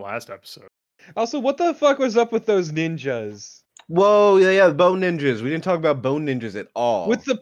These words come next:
Speaker 2: piss-filled
Speaker 3: kinda
Speaker 2: masks,
Speaker 3: cool.
Speaker 2: yes.
Speaker 3: Yes, the pea masked bone ninjas.
Speaker 1: Hello, Future Lolo here. Um,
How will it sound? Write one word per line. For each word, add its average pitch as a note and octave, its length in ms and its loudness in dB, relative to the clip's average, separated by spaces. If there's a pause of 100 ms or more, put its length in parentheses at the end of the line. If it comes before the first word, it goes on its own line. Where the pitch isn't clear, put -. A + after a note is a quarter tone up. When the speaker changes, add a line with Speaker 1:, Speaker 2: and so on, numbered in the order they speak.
Speaker 2:
piss-filled A3+ 540 2
Speaker 3:
kinda F3 80 6
Speaker 2:
masks, D#3+ 260 2
Speaker 3:
cool. A2 200 -2
Speaker 2:
yes. - 560 -2 (480)
Speaker 3:
Yes, C#3 420 0
the A2+ 100 -4
pea D#3+ 300 -8
masked C#3 600 -2
bone B2+ 300 -4
ninjas. C#2+ 760 -16 (1200)
Speaker 1:
Hello, F#2 400 -4 (440)
Future A#3 300 -4
Lolo F2+ 360 -6
here. F#2+ 360 -8 (560)
Um, F2 640 -12